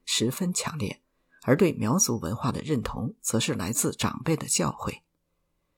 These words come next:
许多年轻人对学习苗族文化缺乏热情，很少参加包括苗族最隆重的新年庆典活动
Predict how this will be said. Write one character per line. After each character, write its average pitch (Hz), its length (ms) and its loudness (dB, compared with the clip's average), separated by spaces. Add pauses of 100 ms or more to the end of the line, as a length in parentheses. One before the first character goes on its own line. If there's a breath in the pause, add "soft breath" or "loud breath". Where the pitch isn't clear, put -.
(200)
许 - 240 4
多 190 160 4
年 123 160 4
轻 170 220 2
人 - 260 -6 (100)
对 135 220 6
学 - 180 2
习 131 220 2
苗 117 240 0
族 117 180 -2
文 - 140 -6
化 - 340 -6
缺 - 200 0
乏 - 180 -2
热 160 220 0
情， - 260 -2 (600)
很 151 260 2
少 - 240 0
参 123 220 0
加 131 280 0 (220)
包 185 140 4
括 190 180 0
苗 - 260 2
族 - 260 -2
最 185 260 4
隆 87 240 -2
重 170 180 0
的 - 100 -4
新 185 240 2
年 117 160 2
庆 175 220 0
典 - 160 -4
活 - 220 -8
动 - 220 -6